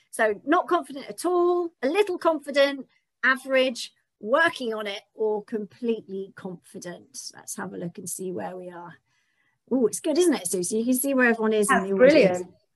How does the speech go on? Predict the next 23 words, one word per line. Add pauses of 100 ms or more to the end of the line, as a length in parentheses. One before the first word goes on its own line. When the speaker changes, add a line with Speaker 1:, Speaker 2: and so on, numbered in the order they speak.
(260)
Speaker 1:
And
then
you
can,
if
you
want
to
drop
in
the
chat
later
when
we're
taking
the
poll
down,
a
bit
more, (400)
um,